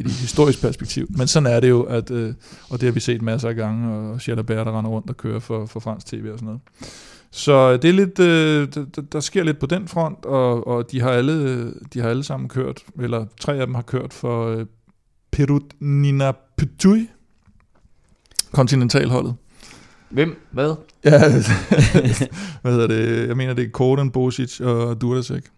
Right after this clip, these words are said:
Speaker 2: Som har kørt for?
Speaker 1: Ja, det er den, den får du ikke til at sige igen.
Speaker 2: Jamen, altså, du, altså, jeg, jeg tror, der er nogle lyttere, der rigtig, rigtig gerne vil høre det. Hvem,
Speaker 1: Det tror
Speaker 2: hvem
Speaker 1: jeg
Speaker 2: siger,
Speaker 1: ikke.
Speaker 2: hvem siger du, de har kørt for?
Speaker 1: Paduten og Patui.
Speaker 2: <laughs> Okay, okay, okay. Altså, uden at det skal gå for meget joke i det her. Hvad er det?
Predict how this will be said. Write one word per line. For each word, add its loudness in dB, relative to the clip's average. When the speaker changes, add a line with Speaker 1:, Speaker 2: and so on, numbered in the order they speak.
Speaker 2:
Som -4
har -2
kørt 0
for? -2
Speaker 1:
Ja, -2
det 0
er 0
den, -4
den -2
får -2
du -2
ikke -6
til -8
at -8
sige -8
igen. -8
Speaker 2:
Jamen, -8
altså, -6
du, -6
altså, -4
jeg, -6
jeg -2
tror, 2
der 4
er 4
nogle 2
lyttere, 2
der -4
rigtig, -2
rigtig -2
gerne -2
vil -4
høre 0
det. -4
Hvem, -4
Speaker 1:
Det 4
tror 2
Speaker 2:
hvem 4
Speaker 1:
jeg 0
Speaker 2:
siger, 0
Speaker 1:
ikke. -6
Speaker 2:
hvem -4
siger -2
du, -6
de -2
har 2
kørt -2
for? -8
Speaker 1:
Paduten 0
og -2
Patui. -2
Speaker 2:
<laughs> -
Okay, 6
okay, 2
okay. 2
Altså, 2
uden 4
at 4
det -2
skal -6
gå 0
for -8
meget 0
joke 4
i -4
det 4
her. 0
Hvad 4
er 4
det? -2